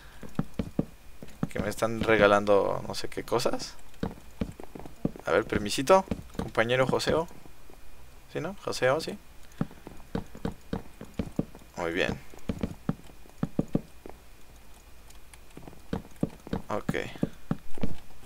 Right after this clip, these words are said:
Muy bien. Ay, santo Dios. Se vuelve loco el Minecraft.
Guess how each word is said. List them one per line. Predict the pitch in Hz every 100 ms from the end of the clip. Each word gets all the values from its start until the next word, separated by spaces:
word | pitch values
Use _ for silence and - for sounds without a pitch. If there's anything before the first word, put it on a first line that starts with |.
| - - - - - - - - - - - - - - - - - - - - - - - - - - - - - - - - - - - - - -
Muy | 113 110 107
bien. | 120 143 196 208 - - - - - - - - - - - - - - - - - - -
Ay, | 151 151
santo | - - - -
Dios. | - 110 - - - - - - - - - - - - - - - -
Se | - 113
vuelve | 113 120 117
loco | 113 113 117
el |
Minecraft. | 104 104 104 - -